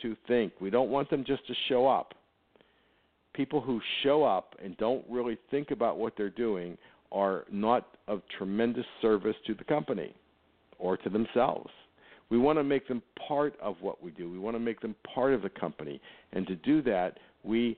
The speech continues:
need to absolutely listen to what they have to say. Possibly their solutions will be absolutely fantastic, or maybe their solutions won't be. But we get them started in the process of thinking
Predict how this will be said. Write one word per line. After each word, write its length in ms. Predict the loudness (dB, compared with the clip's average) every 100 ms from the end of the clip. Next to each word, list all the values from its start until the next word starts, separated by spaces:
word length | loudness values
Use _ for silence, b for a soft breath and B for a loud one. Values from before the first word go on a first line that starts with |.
| _
need 300 | 0 0 0 -4 -4
to 220 | -4 -4 -4
absolutely 800 | 0 0 -2 -6 -2 -2 -2 -4
listen 360 | -2 -4 -4 -4
to 100 | -2
what 220 | -2 -2
they 120 | -4
have 280 | -4 -4 -4
to 100 | -6 -2
say. 300 | -2 -2 -6 -14 B B 0
Possibly 500 | 2 2 -2 -2 0
their 180 | -2 -4
solutions 560 | -8 -4 -4 -4 -6 -4
will 120 | -4
be 300 | -2 -2 -2 -6
absolutely 680 | -12 -12 -8 -4 -2 -2 -4
fantastic, 840 | 0 0 2 0 -2 -6 -12 -14 _ B B B B
or 100 | 0
maybe 340 | 4 4 4 0
their 180 | 0 -2 -4
solutions 500 | -6 -6 -8 -10 -12 -12
won't 440 | -4 -2 -2 -6
be. 320 | -8 -8 -10 -8
But 120 | -8
we 120 | -6 -2
get 240 | -2 -2
them 160 | -4 -6 0
started 420 | 2 2 0 -2
in 100 | -6
the 60 |
process 580 | -6 -2 0 0 -4 -6
of 100 | -8 -6
thinking 400 | -2 -2 -4 -12